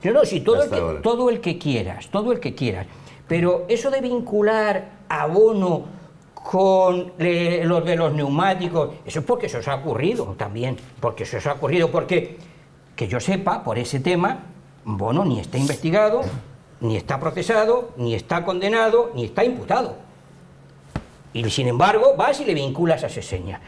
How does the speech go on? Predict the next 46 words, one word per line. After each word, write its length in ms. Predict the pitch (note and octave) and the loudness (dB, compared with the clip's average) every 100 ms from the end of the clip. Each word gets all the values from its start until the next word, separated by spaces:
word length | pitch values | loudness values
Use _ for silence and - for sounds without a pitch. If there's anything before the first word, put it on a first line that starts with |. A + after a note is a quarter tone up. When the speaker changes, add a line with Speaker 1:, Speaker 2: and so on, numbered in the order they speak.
| - | -8
Speaker 1:
Yo 140 | A2 | -4
si 120 | G2 A#2+ | -2 -2
soy 240 | D#3 D#3+ | 0 2
Bono, 640 | E3 E3 E3 C4+ - - - - - | 2 2 2 0 -4 -18 -20 -16 -6
eh, 220 | D3+ - | -4 -4
eh, 60 | F#2 | -8
desde 280 | G2 F#2 G2 | -4 -2 0
luego 300 | A2 D3+ - | 0 0 0
emprendería 640 | C3+ A#2+ C3 A2 A2 C#3 D3+ | -2 -2 -2 -2 0 0 0
acciones 300 | D3 C#3+ C3 | -2 -2 0
legales 280 | B2 C#3+ | 0 -2
contra 260 | C#3 G#2+ A#2+ | -4 -4 -4
vosotros. 420 | G2+ D3 - A2 - - | -4 -6 -4 -8 -12 -10
Speaker 2:
Pues 120 | - | -2
Speaker 1:
porque 280 | F3+ - G3 | 0 2 2
me 80 | F#3+ | 2
Speaker 2:
emprenda 280 | G3+ - | 2 2
Speaker 1:
parece, 140 | G#2+ D#2+ | 2 0
Speaker 2:
lo 100 | D2 | -2
que 60 | F#3 | -2
Speaker 1:
me, 120 | G3 | 0
Speaker 2:
quiera. 160 | - | 0
Speaker 1:
no, 100 | A#3+ | 0
no, 140 | C#4 C4+ | 0 0
porque 220 | G3+ G3+ | -2 -2
me 100 | F#3+ | -2
parece 240 | G3+ B3+ | -2 -4
Speaker 2:
Pero 120 | D4+ C#4+ | -2 -2
si 40 | - | 0
Speaker 1:
indecente, 320 | - B3+ D#4+ | 2 2 2
Speaker 2:
estamos 320 | - G#3 F3+ | 2 0 -2
diciendo 200 | C3 A#2 | -2 -2
Speaker 1:
porque 260 | G3+ G#3+ - | 0 2 2
esa 160 | - D4 | 2 2
no 60 | |
es 40 | D4 D#4 | 4 4
la 100 | D4 | 4
Speaker 2:
simplemente 80 | D4 | 4
Speaker 1:
política 380 | A#3+ C4 C#4 - | 2 0 0 2
Speaker 2:
que 60 | - | 2
Speaker 1:
que 100 | C3+ | 2
quiere 140 | C#3+ | 0
Speaker 2:
queremos 300 | D#3+ F3+ F3+ | 2 2 2
saber 240 | C3 C3+ F3 | 0 -2 0
la 60 | |
Speaker 1:
Escucha, 40 | E3 | 0